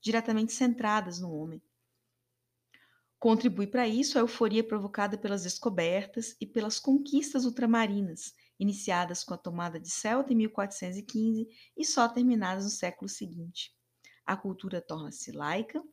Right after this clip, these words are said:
em grande parte, e a educação do homem, fidalgo sobretudo,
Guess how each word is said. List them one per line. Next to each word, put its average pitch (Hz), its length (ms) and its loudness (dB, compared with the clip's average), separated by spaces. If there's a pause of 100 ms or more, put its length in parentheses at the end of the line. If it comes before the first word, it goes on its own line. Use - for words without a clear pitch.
(380)
em 175 100 -4
grande 147 260 -8
parte, 220 520 -2 (280)
e 240 60 0
a 254 40 4
educação 226 480 -2
do 226 120 0
homem, 196 420 -2 (160)
fidalgo 185 600 2
sobretudo, 208 640 -6